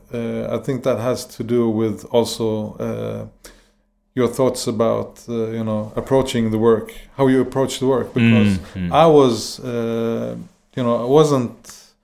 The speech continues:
Speaker 1: I wasn't fast, and, uh,
Speaker 2: Really? <laughs>
Speaker 1: no, I wasn't. <laughs> Well,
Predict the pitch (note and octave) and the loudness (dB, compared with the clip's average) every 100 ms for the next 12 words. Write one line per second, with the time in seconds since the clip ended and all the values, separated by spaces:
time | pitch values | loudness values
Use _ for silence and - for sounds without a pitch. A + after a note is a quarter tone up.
0 | _ _ _ _ _ _ - B2 C3 B2+ | _ _ _ _ _ _ -2 0 0 -2
1 | G#2+ B2 A2+ G#2+ - - _ _ _ _ | -2 -4 -4 -4 -10 -18 _ _ _ _
2 | A#2+ G#2+ G#2+ G#2 G#2 G#2 G#2 G#2 G2 _ | -6 -2 -2 -2 -2 -4 -4 -6 -10 _
3 | _ _ _ - - F2+ G2+ G2+ - - | _ _ _ -20 -12 -10 -10 -14 -16 -12
4 | C3+ D3 D3 C3+ C#3+ C#3 C#3 A2 D3+ C3+ | -2 4 6 6 4 0 -4 -4 -2 0
5 | C#3 | 0